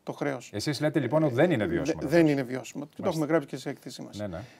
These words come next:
Speaker 1: Γιατί δεν είναι;
Speaker 2: Έχει πολύ μεγάλη σημασία να το
Speaker 1: Το
Speaker 2: λέει το,
Speaker 1: λέμε.
Speaker 2: το Γραφείο
Speaker 1: Όχι,
Speaker 2: Προϋπολογισμού
Speaker 1: γιατί
Speaker 2: της Βουλής.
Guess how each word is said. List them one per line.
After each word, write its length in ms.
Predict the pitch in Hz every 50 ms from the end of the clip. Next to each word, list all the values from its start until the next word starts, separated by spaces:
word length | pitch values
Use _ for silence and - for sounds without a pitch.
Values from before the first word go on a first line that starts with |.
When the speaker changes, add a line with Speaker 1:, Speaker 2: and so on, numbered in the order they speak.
| _ _
Speaker 1:
Γιατί 340 | - 151 135 170 165 165 202
δεν 180 | 180 165 151 139
είναι; 140 | 139 131 123
Speaker 2:
Έχει 180 | 127 - 139
πολύ 200 | - 127 123 139
μεγάλη 260 | 165 156 120 113 98
σημασία 360 | - - 101 95 82 - 95 92
να 100 | 92 90
το 60 | -
Speaker 1:
Το 80 | 170
Speaker 2:
λέει 180 | 165 175 175 170
το, 80 | 160 151
Speaker 1:
λέμε. 200 | 151 143 - - _
Speaker 2:
το 100 | - 120
Γραφείο 280 | 110 113 - 110 117
Speaker 1:
Όχι, 60 | - 254
Speaker 2:
Προϋπολογισμού 420 | 254 277 - 220 220 208 175 160
Speaker 1:
γιατί 100 | 98 82
Speaker 2:
της 100 | 87 90
Βουλής. 220 | 90 104 123 -